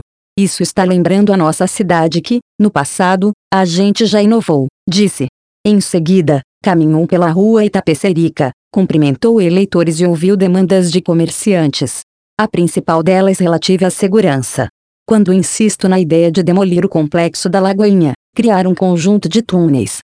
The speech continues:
fazer um parque e requalificar a região com prédios residenciais, estou falando de valorizar os imóveis, estou falando que as pessoas que hoje recebem batidinhas na janela de usuários de crack, que são assaltadas,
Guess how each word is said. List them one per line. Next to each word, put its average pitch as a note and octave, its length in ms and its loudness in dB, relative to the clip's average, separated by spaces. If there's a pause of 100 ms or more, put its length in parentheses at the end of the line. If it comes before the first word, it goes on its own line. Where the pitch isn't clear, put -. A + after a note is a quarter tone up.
fazer E3+ 300 0
um D#3+ 100 2
parque E3 300 -2
e F#3+ 60 2
requalificar F3+ 720 0
a D#3+ 40 0
região F3 460 0
com G#3+ 220 2
prédios F#3+ 400 0
residenciais, F#3+ 920 0 (220)
estou A#3 260 0
falando F#3+ 400 0
de E3 100 -2
valorizar F3 600 0
os E3+ 100 0
imóveis, E3+ 580 0 (200)
estou A3+ 280 0
falando F3 420 0
que - 100 -2
as E3 100 -2
pessoas F#3 540 -2
que G#3 140 -2
hoje E3+ 320 0
recebem F#3+ 500 0
batidinhas F3+ 640 0
na G#3 120 2
janela F#3+ 540 2
de F3 80 0
usuários E3 540 0
de G3 100 0
crack, D3+ 480 -4 (220)
que F#3 100 -2
são F#3+ 220 -2
assaltadas, D3+ 800 -2